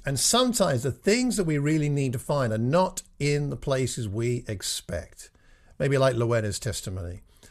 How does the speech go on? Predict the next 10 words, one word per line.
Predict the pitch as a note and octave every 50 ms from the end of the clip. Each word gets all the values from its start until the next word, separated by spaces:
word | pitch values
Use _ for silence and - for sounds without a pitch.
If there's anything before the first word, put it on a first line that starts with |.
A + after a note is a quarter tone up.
| - -
She | - - C#3+
never | D3+ E3+ F#3 E3+ C3+
thought, | B2+ - - - C#3+ D3 C3+ A2+ - D3 - C#3+
I'm | A#2 A2+
sure, | A2 - - D#3+ E3 D3+ A2+
that | F#2+ -
in | - B2 B2+
coming | A#2+ - C3+ C#3+ C#3+ C3+ C3
to | - C3+
London, | A#2 A#2+ D3+ E3 C#3 G#2 A2 C3 E3 -